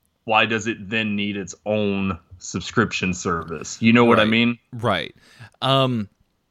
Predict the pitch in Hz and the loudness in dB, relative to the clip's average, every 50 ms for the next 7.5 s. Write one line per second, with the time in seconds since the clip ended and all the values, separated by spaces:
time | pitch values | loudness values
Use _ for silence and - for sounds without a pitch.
0 | _ _ _ _ _ - - - - 139 143 - - 147 143 127 123 120 - 120 | _ _ _ _ _ -20 -14 -10 -8 -8 -8 -6 -4 -2 -2 -2 -2 -2 -2 -2
1 | 120 120 120 117 107 104 107 - _ _ _ _ _ _ _ _ _ 123 120 - | 0 0 0 -2 -4 -4 -6 -10 _ _ _ _ _ _ _ _ _ -12 -8 -4
2 | - - 160 147 135 127 - - _ 80 - _ _ _ 98 113 123 131 - - | 0 2 2 4 2 2 -2 -6 _ -20 -20 _ _ _ -14 -10 -10 -10 -10 -8
3 | 123 151 185 196 185 180 156 - - - - - - - - _ _ _ - - | -4 -2 -2 0 0 -2 -2 -4 -8 -12 -16 -16 -18 -20 -20 _ _ _ -20 -20
4 | _ _ - - - - - - - - _ _ - 127 139 - - 151 160 - | _ _ -20 -20 -20 -20 -20 -20 -20 -20 _ _ -4 -4 -2 0 0 0 0 0
5 | - - 151 151 - - 147 147 147 151 139 - - 202 214 190 196 190 165 139 | 0 -2 -2 -2 0 0 2 2 2 0 -2 -6 -8 -8 -6 -6 -6 -6 -6 -6
6 | 139 139 135 131 123 113 - - 110 101 98 98 90 90 92 92 95 90 90 98 | 0 2 2 4 4 2 0 0 -2 0 0 -2 -4 -4 -4 -6 -8 -10 -10 -12
7 | 98 - 104 101 98 90 - - 104 104 | -8 -6 -6 -6 -6 -6 -8 -10 -10 -10